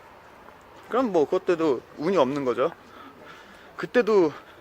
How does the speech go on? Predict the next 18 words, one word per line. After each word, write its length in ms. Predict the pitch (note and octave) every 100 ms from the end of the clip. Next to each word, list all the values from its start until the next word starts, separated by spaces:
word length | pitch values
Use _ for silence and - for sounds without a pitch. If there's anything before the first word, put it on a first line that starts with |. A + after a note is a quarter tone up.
| - - - -
단번에 360 | - E3+ F#3+ F3
뒤집을 380 | E3 E3 E3+ E3
수 120 | D3
있을 180 | C3 C3
정도의 460 | C3+ B2 B2+ A#2+ - - - - - - -
준비, 400 | - A#2 B2+ - - - - - - - - - - - - - -
그런 160 | D#3+ E3+
건 100 | D#3
해야 120 | A3+
되지 200 | A3+ G#3
않을까요? 400 | - A2+ A2+ C#3 - - - - - - - - - - - -
운, 340 | D3 E3 D#3 A2 - - - - - - - - - - - - - - -
운, 340 | C#3+ E3+ C#3 A2+
운이 240 | C3+ D#3+ F#3+
나빴을 420 | C3+ - D#3 C#3+
땐 240 | C#3 B2 - - - -
안 140 | B2
된다. 340 | C#3 B2+ B2+